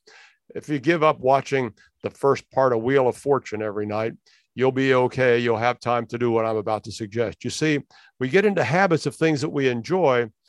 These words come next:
and God calls us to do the things that matter, not the things we enjoy. It doesn't mean that he sucks all the enjoyment out of life. That's just, that's just nonsense. Don't go down, down that road. Don't go there.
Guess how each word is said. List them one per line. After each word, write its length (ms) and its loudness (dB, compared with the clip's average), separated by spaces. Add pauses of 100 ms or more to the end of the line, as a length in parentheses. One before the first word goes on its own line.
(200)
and 160 -10
God 300 0
calls 340 -2
us 180 -6
to 120 -10
do 200 -4
the 100 -6
things 320 -4
that 180 -8
matter, 460 -4 (440)
not 460 -2 (140)
the 80 -16
things 280 -4
we 140 -8
enjoy. 440 -8
It 800 -20
doesn't 260 2
mean 180 6
that 100 4
he 100 -2
sucks 380 -2
all 180 6
the 140 -2
enjoyment 480 0
out 140 -4
of 80 -12
life. 280 -4
That's 240 -4
just, 320 -8 (280)
that's 180 -6
just 220 -4
nonsense. 760 -2
Don't 160 -2
go 180 2
down, 300 -8 (200)
down 220 -10
that 140 -12
road. 220 -10
Don't 180 -2
go 220 0
there. 280 -16